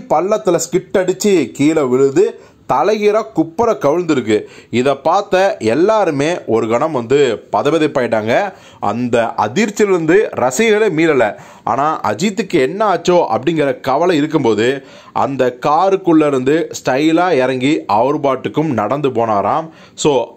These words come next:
இதுதான் அஜித்தோட கட்ஸு, கான்ஃபிடன்ஸு எல்லாம் அப்படி சொல்றாங்க. இதெல்லாம் ஒரு பக்கம் இருந்தாலும் இப்போ இந்த விபத்து காட்சியை எதற்காக ரிலீஸ் பண்ணணும்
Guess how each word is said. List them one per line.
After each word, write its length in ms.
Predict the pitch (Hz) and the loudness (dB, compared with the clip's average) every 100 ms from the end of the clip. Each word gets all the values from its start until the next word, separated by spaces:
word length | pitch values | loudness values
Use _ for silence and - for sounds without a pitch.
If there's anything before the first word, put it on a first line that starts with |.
| 123 | -2
இதுதான் 360 | 147 160 190 220 - | 0 2 0 -2 -4
அஜித்தோட 500 | - - 190 185 143 127 131 104 | -4 -4 -2 0 0 0 0 -2
கட்ஸு, 400 | 123 - - 143 160 - | -2 -2 -2 -2 -2 -4
கான்ஃபிடன்ஸு 600 | 120 156 156 139 117 131 143 143 104 | -4 -4 -2 -2 -2 0 0 0 -2
எல்லாம் 320 | 110 123 135 107 | 2 2 2 -2
அப்படி 180 | 104 113 | -4 -2
சொல்றாங்க. 340 | 113 104 98 90 - - - - 113 | -2 -2 -4 -6 -8 -20 -20 -6 -2
இதெல்லாம் 320 | 127 180 226 | 0 2 2
ஒரு 80 | 190 160 | 2 -2
பக்கம் 260 | - 185 151 | -2 0 0
இருந்தாலும் 480 | 165 160 117 143 165 - - - 120 165 | 0 0 0 -2 -6 -16 -20 -8 -2 -2
இப்போ 320 | - - 180 202 196 - 127 | -2 0 2 2 -2 -2 -2
இந்த 280 | 185 240 226 233 - - | -2 -2 0 0 0 -2
விபத்து 380 | 143 220 226 226 - | 0 0 -2 -4 0
காட்சியை 380 | 170 147 131 165 - 110 127 | 0 0 0 0 -2 -2 0
எதற்காக 640 | 208 220 220 185 135 151 - 107 | 0 0 0 0 2 0 0 -2
ரிலீஸ் 280 | 131 160 - 123 | 0 0 -2 -2
பண்ணணும் 420 | 127 120 127 | -2 -2 -2